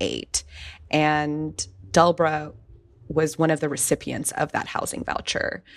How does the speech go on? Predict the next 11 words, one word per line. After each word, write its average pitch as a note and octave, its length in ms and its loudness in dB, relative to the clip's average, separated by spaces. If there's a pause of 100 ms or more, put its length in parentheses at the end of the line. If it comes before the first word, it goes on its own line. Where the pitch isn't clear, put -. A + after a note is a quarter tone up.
(320)
which - 300 2 (320)
is D3+ 120 -2
tremendous. C#3+ 540 -2
It'll D#3 160 -2
cover E3 640 2
whatever F3+ 380 4
unit E3 340 -2
she - 160 0
gets D3 220 2
approved D#3 400 -2
for. A3+ 540 2